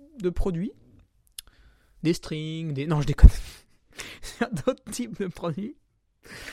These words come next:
Putain, ils vont écouter, ils vont me fumer encore. Euh, j'ai pu en goûter quelques-uns.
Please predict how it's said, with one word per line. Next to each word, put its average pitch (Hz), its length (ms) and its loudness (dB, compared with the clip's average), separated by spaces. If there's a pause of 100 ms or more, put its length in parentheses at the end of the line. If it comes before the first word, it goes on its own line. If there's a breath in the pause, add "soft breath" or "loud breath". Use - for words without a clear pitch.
(180 loud breath)
Putain, - 280 -10
ils 143 80 -4
vont 127 140 -4
écouter, 135 340 -8
ils 180 80 -6
vont 127 100 -6
me 123 140 -6
fumer 208 420 -6
encore. - 400 -14 (680 loud breath)
Euh, 151 720 -6
j'ai 160 220 0
pu 302 140 -4
en 247 100 0
goûter 190 400 -8
quelques-uns. 156 460 -14